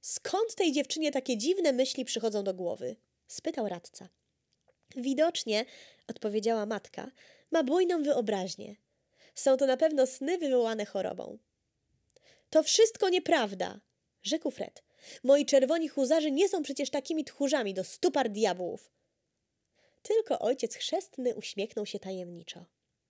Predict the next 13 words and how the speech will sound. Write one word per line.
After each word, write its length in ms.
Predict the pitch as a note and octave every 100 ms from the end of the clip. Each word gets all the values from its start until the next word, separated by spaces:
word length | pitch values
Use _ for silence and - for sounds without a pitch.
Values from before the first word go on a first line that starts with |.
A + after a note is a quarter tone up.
| _ _ _ - - _ _
Posadził 440 | G3+ - C4+ D4
sobie 260 | A#3 A#3 A3+
na 120 | A3
kolana 380 | A3+ A3 C4+ A3
małą 320 | G#3+ A3+ G3+
Klarę 460 | - F#3+ D#3+ - A3+ _ _ _ _
i 120 | C4
rzekł 380 | A#3 A4 - C4+
łagodniej 520 | A3 G3 G#3+ A3+ A#3+
niż 180 | G#3 G3
zwykle: 500 | F#3 - G#3 - G3+ _ _ _ _ _ _ _ _ - _ _ _ _
„Tobie, 300 | - C#4 D4
Klaro, 440 | - G#3 F#3 F3